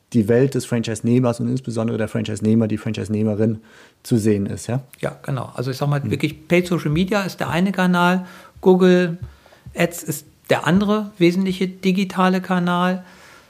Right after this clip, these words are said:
Speaker 2: Wir stützen das dieses Jahr auch noch mal wieder mehr mit P R, ganz gezielt auch an den Standorten, wo wir gezielt suchen, also um auch da in die Medien reinzukommen. Gar nicht direkt vielleicht mit dem Franchise-Thema, sondern mit einem News-Thema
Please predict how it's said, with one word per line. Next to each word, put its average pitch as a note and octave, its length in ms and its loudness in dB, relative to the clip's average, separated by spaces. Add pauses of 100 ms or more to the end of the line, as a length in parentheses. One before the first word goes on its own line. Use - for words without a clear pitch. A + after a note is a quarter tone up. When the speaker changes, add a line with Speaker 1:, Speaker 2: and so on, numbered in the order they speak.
(160)
Speaker 2:
Wir E3+ 160 0
stützen F#3+ 460 0
das D#3+ 300 -4 (280)
dieses F3 280 -2
Jahr D#3 180 4
auch D3+ 140 0
noch E3 120 0
mal D#3 160 2
wieder D3+ 200 2
mehr E3 260 4
mit F#3 260 0
P D#3+ 120 0
R, G3 360 0 (400)
ganz E3 280 0
gezielt G3 400 0
auch D3 120 0
an C#3+ 80 0
den C#3 140 2
Standorten, F3+ 500 0
wo F3+ 140 -2
wir F3+ 80 0
gezielt G3 420 -6
suchen, G#3 320 -6
also D#3 220 -4
um D3 140 -2
auch C3 100 0
da D#3 220 4
in D#3+ 180 0
die D3+ 100 0
Medien E3 420 2
reinzukommen. F3+ 840 0 (340)
Gar - 160 0
nicht - 200 -2
direkt - 260 -2
vielleicht F#3 220 0
mit F3+ 120 2
dem E3+ 100 -4
Franchise-Thema, E3+ 760 0
sondern E3 260 0
mit E3 140 -2
einem D3 160 2
News-Thema F#3 840 4